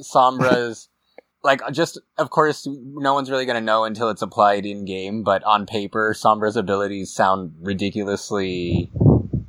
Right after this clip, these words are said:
like, completely game changing. I don't, I, w-, I don't wanna outright say overpowered, but, 'cause that's so overused, but, like, she could turn invisible,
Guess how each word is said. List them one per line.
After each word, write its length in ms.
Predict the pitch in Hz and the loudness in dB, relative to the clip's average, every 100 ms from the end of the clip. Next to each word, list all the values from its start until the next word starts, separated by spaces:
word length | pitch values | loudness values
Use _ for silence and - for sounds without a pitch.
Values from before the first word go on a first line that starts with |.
| _ _ _ - | _ _ _ 0
like, 220 | 107 - | 0 0
completely 400 | - 120 151 131 | -2 2 2 2
game 320 | 98 98 107 | 0 -2 -2
changing. 540 | - 98 87 85 85 87 | -2 -4 -4 -8 -4 2
I 100 | 107 | 2
don't, 120 | 117 | 4
I, 60 | 117 | 2
w-, 180 | 110 107 | 2 2
I 60 | 110 | 2
don't 120 | 107 | 2
wanna 300 | 104 98 92 _ _ _ 101 | 0 -2 -4 _ _ _ 4
outright 340 | 98 95 87 | 4 4 -2
say 200 | - 95 | -2 -2
overpowered, 680 | 90 85 82 92 82 78 76 | 0 -2 0 0 0 -2 -6
but, 200 | 80 - _ _ - | -8 -8 _ _ -4
'cause 80 | 92 | -2
that's 160 | 90 | 0
so 160 | 98 90 85 | 2 2 0
overused, 520 | 82 82 82 80 - | -4 -6 -8 -8 -6
but, 200 | 82 - _ - - 98 - | -4 -6 _ -6 0 0 0
like, 120 | 120 110 | -2 0
she 100 | 139 | 0
could 120 | 143 | 0
turn 180 | 151 156 | -2 -2
invisible, 840 | 143 127 120 113 113 110 107 123 | -2 -4 -4 -2 2 2 0 -4